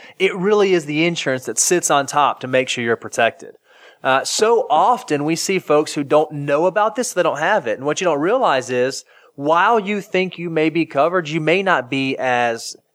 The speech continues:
covered as you'd like to be to protect,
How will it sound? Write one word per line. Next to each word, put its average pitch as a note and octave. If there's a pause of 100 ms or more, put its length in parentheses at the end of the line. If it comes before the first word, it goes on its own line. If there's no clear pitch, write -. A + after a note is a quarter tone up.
(640)
covered D3+
as C#3
you'd C#3
like C3
to A#2
be A2+
to A2+
protect, B2